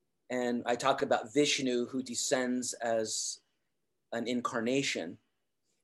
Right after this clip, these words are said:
technically it's in the form of a human. But Krishna, Rama, these other kinds of deities and other religions, they don't share the exact same flesh.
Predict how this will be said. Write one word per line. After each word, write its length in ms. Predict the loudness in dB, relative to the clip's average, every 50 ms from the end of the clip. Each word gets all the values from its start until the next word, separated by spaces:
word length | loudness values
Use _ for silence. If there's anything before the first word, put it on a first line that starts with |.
| _ -6
technically 600 | 0 2 2 2 2 2 -2 -2 -2 -4 -4 -4 -4
it's 260 | -4 -4 -4 -6 -10 -14 _ _ _ _ _ _ _ 0
in 120 | 2 2
the 100 | 2 2
form 600 | 0 -2 -4 -2 0 2 4 4 6 4 4 2 0 -2
of 140 | -4 -2 -2
a 80 | -4
human. 500 | -4 -4 -4 -2 -2 -2 -2 -4 -6 -8 -14 _ _ _ _ _ _ _ _ _ _ _ _ _ _ _ _ _ _ _ _ _ _ _ _ _ _ _ _ 0
But 320 | 2 4 4 2 0 -4 -14 _ _ _ _ _ _ _ _ _ _ _ _ _
Krishna, 640 | -6 -2 2 2 2 2 2 0 0 2 4 4 4
Rama, 640 | 4 4 4 6 6 4 4 2 2 2 0 -2 -4 _ _ _ -8
these 200 | -6 -6 -2 2
other 220 | 4 4 6 4 4
kinds 380 | 2 -2 -4 -2 -2 -2 -4
of 140 | -6 -8 -6
deities 520 | -2 0 2 2 2 0 -2 -4 -6 -6 -6
and 120 | -4 -2
other 160 | -2 -2 -2
religions, 320 | -2 -4 -4 -6 -8 -10 _ _ _ _
they 120 | 2 2 4
don't 280 | 4 2 0 -2 -4
share 720 | -6 -6 -6 -4 -2 -2 0 2 4 2 2 2 -2 -8 _ _ _ _ _ _ _ _ _ _ _ _ _ -4
the 100 | -2 -2
exact 480 | -2 -2 -4 -2 0 0 0 -2 -4
same 300 | -8 -8 -6 -6 -8 -8
flesh. 600 | -10 -14 -12 -8 -6 -6 -6 -6 -10 -14 -16 -18